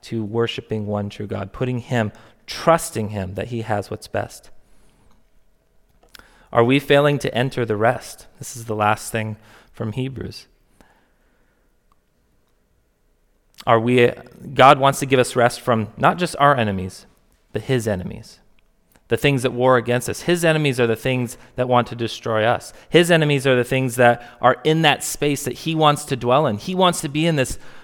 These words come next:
in this relationship with you that you don't even have an idea of how great it is. He wants to be in that space, and the enemies are occupying it.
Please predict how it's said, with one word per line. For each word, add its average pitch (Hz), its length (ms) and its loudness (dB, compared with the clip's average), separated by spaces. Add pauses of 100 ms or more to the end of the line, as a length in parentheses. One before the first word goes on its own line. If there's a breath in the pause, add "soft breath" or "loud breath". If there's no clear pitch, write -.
(400 loud breath)
in 147 160 -2
this 143 240 0
relationship 147 720 2
with 123 160 -4
you 127 120 0
that 127 80 2
you 143 100 0
don't 165 120 2
even 147 160 0
have 139 320 2 (140 loud breath)
an 135 80 -2
idea 135 360 2
of 139 80 -2
how 123 120 0
great 135 360 0
it 180 140 0
is. 104 380 -6 (440 soft breath)
He 165 140 0
wants 175 420 2
to 160 60 -2
be 160 140 2
in 180 60 4
that 160 140 4
space, 175 300 0
and 143 140 2
the 139 180 -2
enemies 180 400 2
are - 120 0
occupying 143 600 2
it. 113 120 -14